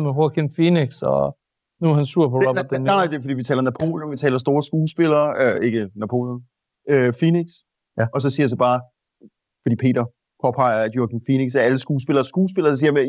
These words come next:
Speaker 2: i, i min generation, eller for en generation
Speaker 3: Ja.
Speaker 2: siden, der var det, øh, Rob De Niro,
Speaker 3: Klart.
Speaker 2: som så har tabt den lidt.
Speaker 1: Han siger, at den er flad, hans
Speaker 3: Ja.
Speaker 1: performance, så siger jeg,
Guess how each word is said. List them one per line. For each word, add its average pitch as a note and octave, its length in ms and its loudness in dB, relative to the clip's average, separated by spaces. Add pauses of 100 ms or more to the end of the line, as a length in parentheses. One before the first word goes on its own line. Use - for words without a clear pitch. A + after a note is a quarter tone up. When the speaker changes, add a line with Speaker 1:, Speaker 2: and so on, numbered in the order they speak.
Speaker 2:
i, D#3+ 40 2 (120)
i - 80 4
min G#3 160 6
generation, F3 380 0
eller C3+ 140 2 (320)
for D3 120 2
en C3 100 -2
generation C3+ 280 0
Speaker 3:
Ja. D3+ 100 2
Speaker 2:
siden, D#3+ 220 -10
der D3 120 0
var D#3+ 120 2
det, D3 80 2 (140)
øh, B2 200 2 (140)
Rob C3+ 180 2
De D3+ 100 -2
Niro, A3 220 4 (220)
Speaker 3:
Klart. D#3 160 0
Speaker 2:
som F#3 140 -6
så F#3+ 120 2
har F#3+ 40 2 (120)
tabt G#3 240 0
den A3+ 140 2
lidt. B2 120 0 (120)
Speaker 1:
Han C#3 140 -2
siger, E3 220 2
at D#3 100 -6
den B2+ 180 2
er B2 120 -4
flad, C#3 220 2 (480)
hans A#2+ 180 -2
Speaker 3:
Ja. - 40 -4
Speaker 1:
performance, B2+ 420 -2
så B2+ 120 -10
siger C3+ 160 0
jeg, B2 80 2